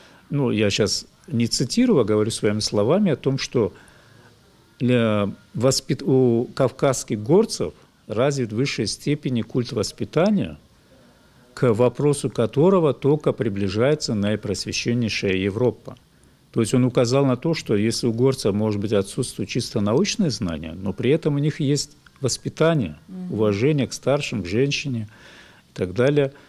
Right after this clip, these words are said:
Speaker 1: А те вопросы, которые, а, в Европе только начинали тогда как бы вот, м, придавать, э,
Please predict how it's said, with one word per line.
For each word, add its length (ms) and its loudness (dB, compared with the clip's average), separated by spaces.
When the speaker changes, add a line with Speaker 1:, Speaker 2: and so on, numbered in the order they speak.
Speaker 1:
А 200 0
те 200 0
вопросы, 460 0
которые, 640 0
а, 440 -2
в 40 -8
Европе 460 0
только 360 2
начинали 520 -4
тогда 380 -6
как 160 -8
бы 160 -8
вот, 240 -8
м, 280 -4
придавать, 500 0
э, 240 -12